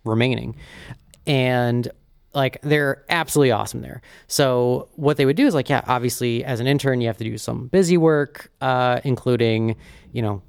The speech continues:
I don't know, just, like, normal intern bullshit. But if there was no work to be done, they wouldn't give you just busy work. They would give you challenges. So, like, they would just, like, put out all of the big boy toys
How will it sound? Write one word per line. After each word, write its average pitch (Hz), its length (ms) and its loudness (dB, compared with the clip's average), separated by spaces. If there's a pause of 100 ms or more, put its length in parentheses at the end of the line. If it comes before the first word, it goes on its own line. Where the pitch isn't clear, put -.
(260)
I 151 80 0
don't 113 80 -4
know, 107 180 -2
just, - 220 -4
like, 120 240 -2
normal 135 300 2
intern 127 280 0
bullshit. 139 380 -2 (260)
But - 280 0 (360)
if 160 220 0
there 147 160 4
was 131 320 2
no 131 640 2 (120)
work 127 280 0
to 143 80 -2
be 123 140 -2
done, 175 500 0
they 127 320 2
wouldn't 123 420 0
give 123 160 0
you 123 140 -4
just 104 280 -6
busy 175 260 -2
work. 113 300 0
They 131 100 0
would 123 160 0
give 120 120 -6
you 120 420 0 (280)
challenges. 135 640 -6 (340)
So, 131 320 2
like, 120 180 0
they 117 140 2
would 113 120 0
just, 110 140 -8
like, 117 180 -10
put 143 140 -4
out 123 160 2
all 156 280 2
of 170 80 -2
the 151 100 2
big 147 240 0
boy 120 180 2
toys 113 480 -2